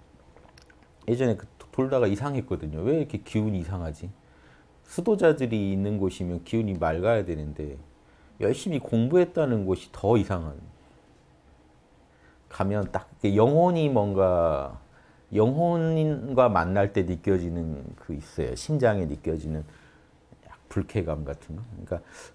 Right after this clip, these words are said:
근데 보면 정순한 데 가면 그러진 않거든요.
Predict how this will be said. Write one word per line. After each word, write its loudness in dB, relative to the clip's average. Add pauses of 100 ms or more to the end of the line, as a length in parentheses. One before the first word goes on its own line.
근데 -2
보면 0 (220)
정순한 0
데 6
가면 2
그러진 -2
않거든요. -10